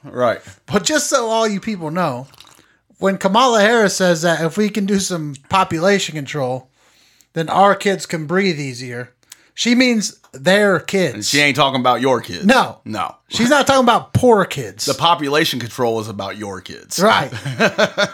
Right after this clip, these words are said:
Speaker 2: You are the carbon they want to reduce.
Speaker 1: That's exactly right. That is it, man. And, and you could tell them that a-, all day long. I mean, you can show them proof. The woman just said it.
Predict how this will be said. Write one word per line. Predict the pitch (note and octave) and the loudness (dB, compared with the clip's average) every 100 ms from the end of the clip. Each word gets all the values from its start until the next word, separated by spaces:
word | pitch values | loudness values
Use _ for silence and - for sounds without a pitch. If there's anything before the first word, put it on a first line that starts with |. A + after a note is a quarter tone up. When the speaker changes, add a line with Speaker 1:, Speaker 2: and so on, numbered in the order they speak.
| - F#3 - E3 | -6 -8 -4 2
Speaker 2:
You | B3+ E4 D4+ | 6 8 6
are | B3+ | 6
the | A3 G3 | 4 0
carbon | D#3 A3 A#3 F3+ E3+ | 0 2 2 2 0
they | E3+ | 0
want | E3+ F3 E3 | 0 -2 -4
to | D#3 | -6
reduce. | D#3 D3 D3 A2 A#2+ | -4 -4 -4 -4 0
Speaker 1:
That's | D3 D3+ F3 | 2 2 -4
exactly | C#3+ D3 C#3+ C#3 D#3 D3+ | -8 -6 -6 -6 -4 -2
right. | D#3+ F3 F#3 C3+ E2+ | 0 0 0 -4 -8
That | G2+ C3 | -10 -8
is | D3+ F3+ C#3+ | -6 -6 -8
it, | G#2 F2+ C2+ | -12 -14 -14
man. | G2 A#2 C3 _ - - - - - _ | -14 -14 -16 _ -20 -20 -20 -20 -20 _
And, | - F3+ | 0 2
and | G3 G3+ | 2 2
you | A#3 | 2
could | A#3 F3 | 2 2
tell | G#3 A#3 | 4 6
them | C#4 A3 | 4 4
that | E3+ G3 F#3+ | 4 2 0
a-, | |
all | D#3+ E3 F3+ G3+ | -2 4 4 6
day | G3+ G3+ | 4 2
long. | F#3+ A3+ A#3 F#3 D3 | 4 4 4 2 0
I | |
mean, | F3 F#3 | 0 0
you | F3+ | -2
can | E3 | -2
show | - G3+ A#3 | -2 0 0
them | F#3+ | -2
proof. | E3 A#3+ F#3+ | -2 -2 0
The | D#3 | 0
woman | D3+ G#3+ A#3 C#3 | 2 2 0 -2
just | F#3+ - | -2 -2
said | D3+ F#3+ E3 | -2 -2 -2
it. | C3+ - | -4 -12